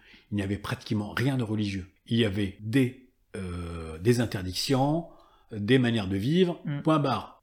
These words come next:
Speaker 1: Et le type qui arrivait, qui disait, « Oui, moi, je, je veux bien combattre avec vous », il était interrogé, il y en a un qui l'a raconté, il était interrogé, battu, ainsi de suite, il regardait, c'était pas un espion, patati patata. Même s'il était vraiment convaincu,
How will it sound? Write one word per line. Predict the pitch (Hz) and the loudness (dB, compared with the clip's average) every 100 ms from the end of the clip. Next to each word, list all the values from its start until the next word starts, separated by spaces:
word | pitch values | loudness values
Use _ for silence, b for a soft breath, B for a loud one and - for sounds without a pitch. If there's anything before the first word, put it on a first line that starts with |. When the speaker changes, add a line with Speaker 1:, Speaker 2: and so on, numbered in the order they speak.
| _ | _
Speaker 1:
Et | 131 | 0
le | 120 | 2
type | - 160 - | 2 0 2
qui | 139 | 2
arrivait, | 120 120 107 | 2 2 0
qui | 101 | 0
disait, « | 107 | 2
Oui, | 135 160 | 2 4
moi, | 131 | 2
je, | 120 113 107 104 B B - | 0 0 -2 -4 B B -6
je | 107 | -2
veux | 107 | 0
bien | 110 117 | 0 0
combattre | 113 113 107 | -2 -4 -2
avec | 104 120 | -2 0
vous », | 160 | 2
il | |
était | 107 120 | 2 0
interrogé, | 101 104 104 104 104 139 | -2 0 0 0 2 2
il | 143 | 2
y | |
en | 107 | 2
a | |
un | 107 | -2
qui | |
l'a | 98 | -6
raconté, | 92 95 120 135 | -8 -10 -6 -4
il | |
était | 101 101 | -4 -6
interrogé, | 90 90 95 98 104 143 | -10 -8 -8 -8 -4 -2
battu, | 120 104 - - 147 120 | -2 -6 -8 -2 0 0
ainsi | 104 - | -2 -10
de | 101 | -10
suite, | - 151 | -4 -2
il | 131 | -2
regardait, | 110 110 123 | -6 -4 -6
c'était | 123 | -6
pas | 123 | -12
un | 120 | -12
espion, | 117 - 196 185 - _ _ | -12 2 2 2 -10 _ _
patati | - - - 180 | -20 -20 -10 -8
patata. | 175 113 127 120 - _ _ _ - | -8 -10 -10 -10 -12 _ _ _ -6
Même | 131 135 | -4 -4
s'il | - 98 | -4 -6
était | 95 127 | -4 -6
vraiment | 101 90 156 175 b b b b - | -4 -6 -6 -8 b b b b -8
convaincu, | 104 104 180 190 | -6 -4 -2 -2